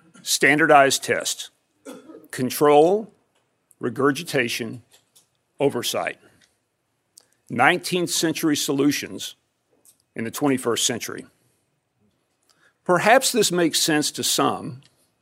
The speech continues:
until you ask the question, what if children really are far more capable than we ever imagined? Google shares information,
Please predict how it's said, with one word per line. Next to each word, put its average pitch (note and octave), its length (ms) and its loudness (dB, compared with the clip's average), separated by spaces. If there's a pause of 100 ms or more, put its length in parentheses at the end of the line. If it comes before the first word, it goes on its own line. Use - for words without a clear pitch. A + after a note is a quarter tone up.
(720)
until C3 300 2
you F3 160 4
ask D3+ 240 6
the C#3 60 -2
question, - 520 0 (1400)
what F#3 160 2
if A#3+ 160 -2
children E3 480 0
really C#3+ 300 2
are G#2 520 0 (260)
far C#3+ 400 4
more D3 180 2
capable G2+ 720 -8 (1120)
than A2+ 140 -6
we A#2 120 2
ever A#2+ 180 4
imagined? A#2 520 -2 (1300)
Google D#3+ 360 8
shares D#3+ 340 4
information, D3 800 -2